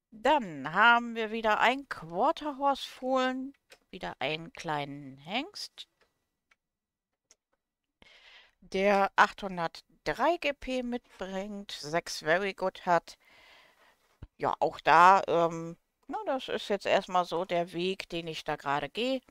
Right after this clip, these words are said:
und, äh, versuche halt eben das so ein bisschen auszubauen.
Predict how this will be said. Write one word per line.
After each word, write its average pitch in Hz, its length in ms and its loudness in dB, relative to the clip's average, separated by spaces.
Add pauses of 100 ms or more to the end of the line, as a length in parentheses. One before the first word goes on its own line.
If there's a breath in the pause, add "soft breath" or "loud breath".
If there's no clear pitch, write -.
(520)
und, 175 540 -2
äh, 160 120 -2
versuche 160 600 -8
halt 151 240 -6
eben 143 240 -8
das 147 200 -6
so 151 100 -10
ein 139 100 -14
bisschen 143 440 -10
auszubauen. 135 840 -8